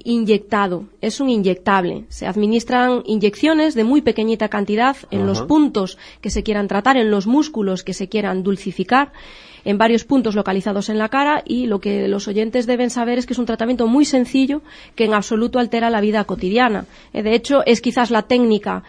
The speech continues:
Speaker 1: eh, dermocosmética o dermoestética que consigue mejores resultados con la menor incomodidad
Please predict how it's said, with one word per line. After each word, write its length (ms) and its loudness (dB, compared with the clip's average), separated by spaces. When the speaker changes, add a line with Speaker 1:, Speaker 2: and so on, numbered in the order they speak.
Speaker 1:
eh, 240 -8
dermocosmética 920 -2
o 40 -4
dermoestética 580 -2
que 100 -6
consigue 460 2
mejores 460 2
resultados 680 0
con 100 0
la 80 2
menor 240 -2
incomodidad 540 0